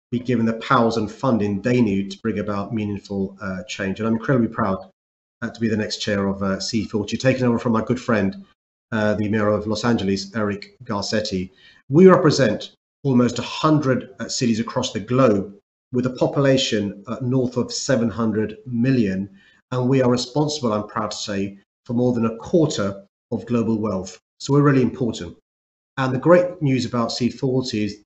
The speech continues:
this is a global group of networks coming together, uh, we're saying we wanna have bold policies to address the twin challenges of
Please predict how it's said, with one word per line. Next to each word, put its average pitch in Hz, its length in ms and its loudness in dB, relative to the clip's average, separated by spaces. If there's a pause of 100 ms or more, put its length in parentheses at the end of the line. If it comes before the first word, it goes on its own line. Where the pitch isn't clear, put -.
this 147 160 -2
is 127 80 -8
a 123 60 -2
global 143 320 2
group 127 240 -2
of 117 60 0
networks 110 440 -2
coming 151 340 -2
together, 120 480 -2 (460)
uh, 113 300 -2
we're 120 160 0
saying 117 420 -2
we 147 160 4
wanna 135 240 2
have 117 300 -4 (200)
bold 147 280 2
policies 110 580 -2
to - 140 -4
address 117 260 -4
the 117 60 -4
twin 147 320 2
challenges 113 640 -2 (260)
of 113 160 -4